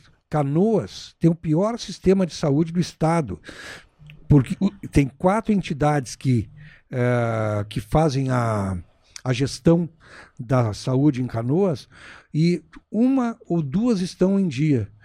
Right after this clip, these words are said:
O resto tá devendo pros médicos, ah, devendo a fun-, o fundo de garantia da, do gamp, que saiu há cinco anos atrás, tá sendo depositado judicialmente agora.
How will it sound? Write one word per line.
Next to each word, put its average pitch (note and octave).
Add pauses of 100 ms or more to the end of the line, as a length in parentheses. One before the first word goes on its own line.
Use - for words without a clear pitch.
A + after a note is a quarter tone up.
(180)
O D3
resto E3+
tá -
devendo D#3+
pros D#3
médicos, C#3 (480)
ah, B2+
devendo D#3
a C#3+
fun-, C#3+
o B2
fundo A3
de G#3
garantia D#3 (100)
da, B2
do A2+
gamp, D3+
que -
saiu C3+
há A2+
cinco E3+
anos C#3+
atrás, C#3+ (640)
tá D3
sendo E3+
depositado D3+
judicialmente E3
agora. C#3+